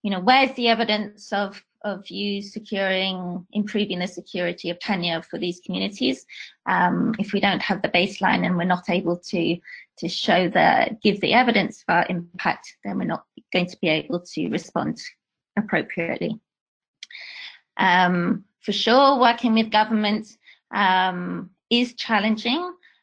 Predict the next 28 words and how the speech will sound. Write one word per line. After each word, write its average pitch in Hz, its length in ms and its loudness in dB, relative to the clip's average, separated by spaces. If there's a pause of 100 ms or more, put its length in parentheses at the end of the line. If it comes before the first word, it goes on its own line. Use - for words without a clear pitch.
(140)
Um, 185 360 2
however, 208 880 2
we 220 140 2
have 233 360 0
managed, 220 540 0
and 208 140 -2
particularly 190 720 -6 (200)
in 208 200 0
Tanzania, 190 680 0
I 180 60 -8
think 185 220 -10
we've 180 260 -8
been, 175 320 -4 (300)
we 196 140 -2
have 214 260 0
been 190 160 0
successful 190 600 -2
at 185 160 2
that, - 240 2 (200)
at, - 240 -4
at - 240 0
that. 220 260 2 (460)
Um, 202 220 4
as 226 220 2
I 220 80 6
said, 208 400 0 (200)
technical 214 420 -4
support 208 520 -2